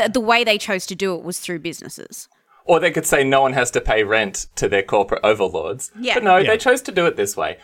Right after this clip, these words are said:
Speaker 2: The problem is, they fucking handed out so much money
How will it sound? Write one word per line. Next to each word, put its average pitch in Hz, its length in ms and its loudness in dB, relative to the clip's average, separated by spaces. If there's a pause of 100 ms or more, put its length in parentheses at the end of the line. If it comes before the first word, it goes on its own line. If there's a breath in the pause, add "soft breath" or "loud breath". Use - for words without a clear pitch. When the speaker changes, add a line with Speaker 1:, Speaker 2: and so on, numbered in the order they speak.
(180 soft breath)
Speaker 2:
The - 80 -6
problem 370 440 4
is, - 520 0 (520)
they 226 80 -14
fucking 349 540 -6
handed 277 520 0
out 190 280 4
so 311 580 2
much 277 320 2
money 185 520 2